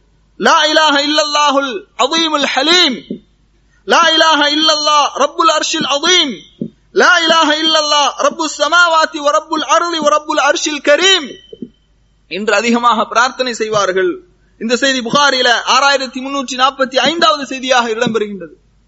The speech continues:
ரசூலுல்லாஹி ஸல்லல்லாஹு அலைஹி வஸல்லம் அவர்கள் சோதனையின் போது, குழப்பங்களின் போது, மன கஷ்டத்தின் போது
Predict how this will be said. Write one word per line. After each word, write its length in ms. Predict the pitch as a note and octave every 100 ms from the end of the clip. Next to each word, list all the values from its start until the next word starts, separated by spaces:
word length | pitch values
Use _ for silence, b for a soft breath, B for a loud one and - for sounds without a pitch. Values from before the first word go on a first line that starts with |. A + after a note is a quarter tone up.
| _ _
ரசூலுல்லாஹி 500 | - C#4+ C#4+ C#4 B3+ A3+
ஸல்லல்லாஹு 340 | A#3+ C#4+ C#4
அலைஹி 100 | C4
வஸல்லம் 80 | B3
அவர்கள் 380 | B3 A#3+ A3+ G#3 -
சோதனையின் 460 | C#4+ D#4+ D4+ C#4+
போது, 280 | B3+ B3 D4+
குழப்பங்களின் 600 | C#4 D4 D4+ D#4 D4 C#4 B3+
போது, 540 | A#3+ B3+ F4 C#4 - _ _ _ _ _
மன 280 | F3+ C4 E4+
கஷ்டத்தின் 580 | D#4+ B3+ - E4 D#4+ D4
போது 460 | C#4 C#4+ F#4 E4+